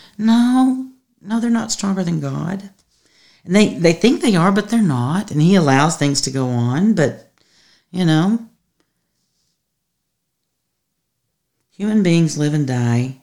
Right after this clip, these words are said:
every day. And when we abide in Jesus Christ, then life changes with death, but we still live. And we live better. We live more abundantly. We live more fully. You know, um,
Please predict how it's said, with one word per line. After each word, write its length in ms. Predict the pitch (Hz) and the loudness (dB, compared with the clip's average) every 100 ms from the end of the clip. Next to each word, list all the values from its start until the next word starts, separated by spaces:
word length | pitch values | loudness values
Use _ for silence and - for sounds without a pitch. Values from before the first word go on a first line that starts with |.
| _ | _
every 260 | - 120 135 | -6 -4 -4
day. 380 | 127 120 - - _ _ _ _ _ _ - | -6 -12 -14 -18 _ _ _ _ _ _ -2
And 120 | 143 | 4
when 120 | 147 | 6
we 160 | 147 139 | 6 6
abide 460 | 131 139 143 165 | 2 2 0 2
in 160 | 165 156 | 2 2
Jesus 340 | 147 151 156 | 0 -2 -4
Christ, 560 | - - 117 120 - - - - - | -6 -8 -6 -6 -8 -14 -20 -20 -16
then 580 | 127 147 147 143 131 - _ _ _ _ _ - | -2 2 4 4 2 -2 _ _ _ _ _ -8
life 260 | 127 170 | -4 -4
changes 420 | - 113 123 135 135 | -4 -4 -2 -4 -6
with 180 | 123 | -8
death, 420 | 110 113 147 - - | -6 -4 -4 -8 -10
but 140 | 156 | -4
we 80 | 175 | -2
still 240 | 196 226 226 | 0 0 0
live. 720 | 233 262 - - 101 - - _ _ _ 156 | 0 -4 -8 -10 -10 -14 -20 _ _ _ 0
And 180 | 175 170 | 2 4
we 120 | 170 | 6
live 180 | 240 160 | 6 4
better. 520 | 240 349 156 98 - | 2 4 0 -2 -4
We 120 | 139 170 | 0 4
live 200 | 233 175 | 4 6
more 160 | 220 | 6
abundantly. 520 | 220 269 302 180 131 | 6 6 6 6 4
We 80 | 123 | 6
live 160 | 160 220 | 6 6
more 120 | 240 | 4
fully. 600 | 240 277 302 143 117 110 - _ _ _ | 2 0 2 2 0 -4 -18 _ _ _
You 120 | 151 | 4
know, 380 | 156 240 254 - _ 160 | 6 4 2 -6 _ -4
um, 500 | 160 143 120 113 | 0 0 0 -4